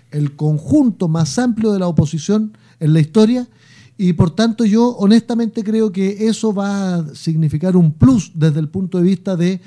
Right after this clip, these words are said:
su propio aporte a nuestra candidatura. Y obviamente que estos procesos siempre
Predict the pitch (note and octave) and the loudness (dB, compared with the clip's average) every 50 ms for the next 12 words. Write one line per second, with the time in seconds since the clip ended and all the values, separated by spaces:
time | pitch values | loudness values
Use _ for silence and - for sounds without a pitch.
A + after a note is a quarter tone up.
0 | - _ _ - - - G#3 A3 F#3 G#3+ G3+ F#3+ G#3 G3 F3+ D3+ F#3 F#3 E3+ - | -20 _ _ -8 0 4 4 6 6 4 4 4 2 0 0 0 -2 -2 -2 -2
1 | F#3+ F#3+ - - D3 D#3 E3 D#3 E3 E3 D3 D#3+ D3+ D3 D3+ D3+ C#3+ A#2+ A2+ G2+ | -6 -6 -4 -2 0 0 0 0 -2 -4 -2 -2 -2 0 0 -2 -2 -4 -6 -10
2 | F2+ - - _ _ _ _ _ - - - - - - - - - - A3 G#3 | -10 -12 -14 _ _ _ _ _ -20 -20 -20 -20 -20 -20 -20 -20 -12 -4 2 4
3 | A3+ C4 C#4+ C4+ C4 A#3+ A#3 A#3+ A3 A#3 A3+ G3+ G#3 - - G#3 - - E3 - | 4 4 4 4 4 4 4 2 2 0 0 0 0 0 0 2 2 2 2 2
4 | G#3 F#3+ G#3+ F3 - - G3 G3+ F3 - D3+ B2+ G2+ - | -2 -4 -4 -4 -2 -2 -2 -2 -2 -2 -4 -6 -6 -8